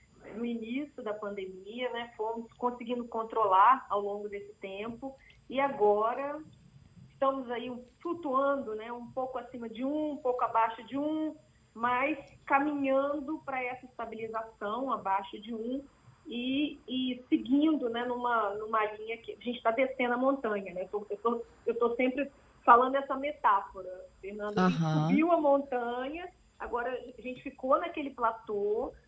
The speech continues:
Speaker 1: mas a gente ainda tá tendo muitas mortes, né? Nossa atualização, dois mil seiscentos e vinte e sete, né, mortes ontem. Então, se a gente pensar uma doença só, fora as pessoas que, que ficaram com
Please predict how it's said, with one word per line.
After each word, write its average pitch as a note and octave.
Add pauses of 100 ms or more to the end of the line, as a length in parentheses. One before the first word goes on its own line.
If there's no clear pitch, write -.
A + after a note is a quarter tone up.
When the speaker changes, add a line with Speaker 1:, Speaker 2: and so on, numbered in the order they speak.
(240)
Speaker 1:
mas A3+
a B3+
gente C#4+
ainda D#4+
tá A#3+
tendo A#3
muitas B3+
mortes, G3+
né? G#3
Nossa G3+
atualização, G3 (200)
dois F#3+
mil A#3+
seiscentos G3+
e G3
vinte G3+
e -
sete, A#3
né, B3+
mortes G3+ (160)
ontem. A#3 (320)
Então, G3+
se -
a -
gente A#3
pensar G#3
uma A3
doença G#3 (120)
só, G#3 (360)
fora A#3+
as -
pessoas G#3+
que, - (300)
que C4
ficaram A3+
com C#4